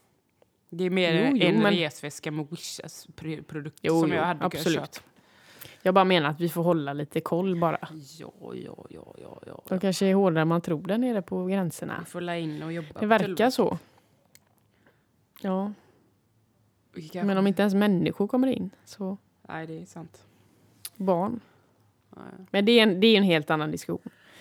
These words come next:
Speaker 1: Ja, det kan vi också ta i julspecialen.
Speaker 2: Ja, det får vi göra.
Speaker 1: Parallellt med Lotta.
Speaker 2: Men det var ju en bra idé, ehm.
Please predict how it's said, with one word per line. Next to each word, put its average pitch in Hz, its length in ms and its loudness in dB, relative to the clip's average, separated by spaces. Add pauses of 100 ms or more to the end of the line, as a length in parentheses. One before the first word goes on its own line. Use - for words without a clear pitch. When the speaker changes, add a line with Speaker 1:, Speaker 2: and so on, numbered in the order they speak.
(160)
Speaker 1:
Ja, 180 340 -4
det 175 80 -8
kan 175 160 -10
vi 175 60 -8
också 180 240 -20
ta 165 120 -8
i 160 40 -6
julspecialen. 147 920 -12 (640)
Speaker 2:
Ja, 190 300 2
det 185 80 0
får 185 160 -8
vi 180 80 -4
göra. 71 200 -4 (960)
Speaker 1:
Parallellt 147 480 -14
med 139 100 -16
Lotta. - 440 -14 (260)
Speaker 2:
Men 220 200 4
det 226 100 8
var 196 120 4
ju 269 60 4
en 330 60 2
bra 339 260 6
idé, 220 200 6
ehm. 170 800 2